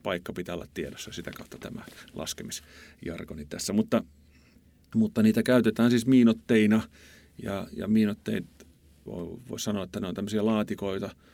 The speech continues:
karttaan piirrettyjä laatikoita tai monikulmioita, jotka määrittää, että mille, mille tämmöiselle alueelle niin se miinalaivan päällikkö saa sen miinotteen laskea,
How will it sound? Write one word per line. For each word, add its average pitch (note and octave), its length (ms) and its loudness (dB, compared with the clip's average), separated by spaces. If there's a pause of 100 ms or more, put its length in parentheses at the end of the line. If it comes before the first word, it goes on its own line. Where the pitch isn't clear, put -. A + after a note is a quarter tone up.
(260)
karttaan G#2 420 -4
piirrettyjä G2 460 -2
laatikoita G2+ 500 -6
tai - 120 -6
monikulmioita, G2+ 920 -4
jotka G#2+ 280 -10 (320)
määrittää, F#2+ 560 -4
että - 180 -8
mille, F#2 340 -4 (720)
mille G2+ 320 -2
tämmöiselle F#2 460 -8 (800)
alueelle G2+ 600 2
niin F#2+ 120 -6
se G2 140 -6
miinalaivan F#2+ 520 -6
päällikkö F#2+ 460 -8
saa G#2 340 -8 (400)
sen - 200 -8
miinotteen F2+ 560 -4
laskea, - 440 -6